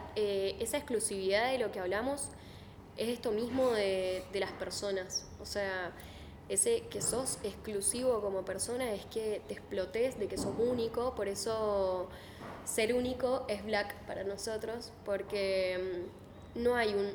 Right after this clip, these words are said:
un, un rango de que si vos tenés esta estética o, o algún,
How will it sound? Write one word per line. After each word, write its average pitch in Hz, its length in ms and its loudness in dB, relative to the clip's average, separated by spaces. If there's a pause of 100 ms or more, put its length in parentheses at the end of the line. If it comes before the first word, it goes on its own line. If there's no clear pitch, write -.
(160)
un, 208 460 -6
un 208 60 0
rango 226 460 0
de 202 180 0
que 196 120 -6
si 214 140 -6
vos 208 200 -2
tenés 220 220 -4
esta - 200 -8
estética 233 720 0
o, 214 260 -2
o 196 40 0
algún, 196 840 0